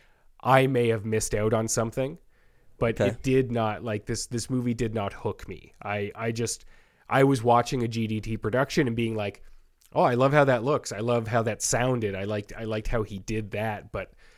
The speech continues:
Speaker 1: um, there was nobody I cared about, and there was no stakes to me in this movie. And it's,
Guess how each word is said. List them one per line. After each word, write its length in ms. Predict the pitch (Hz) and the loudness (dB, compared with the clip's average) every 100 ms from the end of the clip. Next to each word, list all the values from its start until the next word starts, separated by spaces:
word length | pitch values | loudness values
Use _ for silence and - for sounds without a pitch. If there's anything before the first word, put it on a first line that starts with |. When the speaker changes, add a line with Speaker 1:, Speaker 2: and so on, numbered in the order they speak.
| _ _ _ 95 | _ _ _ -10
Speaker 1:
um, 420 | 101 98 95 98 | -6 -6 -10 -2
there 120 | 131 | 2
was 120 | 127 139 | 2 6
nobody 380 | 143 139 123 | 8 8 6
I 120 | 107 104 | 4 0
cared 340 | - 117 113 | 0 2 2
about, 400 | 98 98 95 92 | 0 -2 -4 -6
and 160 | 113 110 | -6 -4
there 120 | 110 | -2
was 160 | 107 110 | -2 -4
no 80 | |
stakes 420 | 98 - 104 - - | -4 -2 -2 -4 -8
to 100 | 107 | -8
me 280 | 92 85 - | -10 -12 -10
in 140 | 117 | -8
this 160 | 101 - | -6 -6
movie. 380 | 110 104 98 - | -6 -4 -8 -8
And 140 | 113 | -6
it's, 260 | 110 - | -4 -4